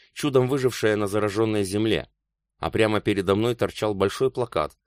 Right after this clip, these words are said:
на котором была начертана надпись, полуразмытая кислотными дождями. «Увага! Радиациана, небеспека! П Т Л Р В, Капачи! Территория Д С П комплекс М Чернобыль,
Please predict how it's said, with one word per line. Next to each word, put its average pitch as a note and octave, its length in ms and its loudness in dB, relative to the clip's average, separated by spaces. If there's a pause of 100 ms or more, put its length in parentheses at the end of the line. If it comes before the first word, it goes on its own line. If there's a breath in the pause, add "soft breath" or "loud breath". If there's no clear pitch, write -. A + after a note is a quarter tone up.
(220)
на G#2 100 0
котором B2+ 460 2
была A#2+ 220 2
начертана A2+ 560 -2
надпись, A#2 480 -4 (100)
полуразмытая A#2 800 2
кислотными E2+ 600 -4
дождями. D2+ 580 -4 (560)
«Увага! A2 560 0 (220)
Радиациана, A2 880 0 (300)
небеспека! G2 760 -2 (540)
П G#2 160 -2
Т A2+ 100 0
Л A2+ 220 6
Р G#2+ 140 2
В, A2+ 340 0
Капачи! G2 640 -4 (600)
Территория A#2 760 2
Д G#2+ 260 2
С G#2 60 -8
П A#2 180 0
комплекс A#2 580 -2 (320)
М A#2 260 -2 (100)
Чернобыль, A2 680 -2